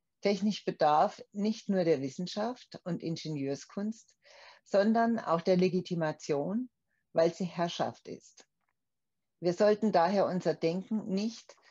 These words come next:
nach den Daten richten, sondern die Validierung der Daten nach den Fragen richten, die wir haben.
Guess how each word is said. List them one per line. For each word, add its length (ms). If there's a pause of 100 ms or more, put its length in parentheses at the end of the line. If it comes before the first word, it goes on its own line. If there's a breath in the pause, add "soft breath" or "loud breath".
(440 soft breath)
nach 220
den 280
Daten 440
richten, 720
sondern 600
die 300
Validierung 840
der 140
Daten 760
nach 200
den 220
Fragen 480
richten, 640 (640 soft breath)
die 140
wir 260
haben. 520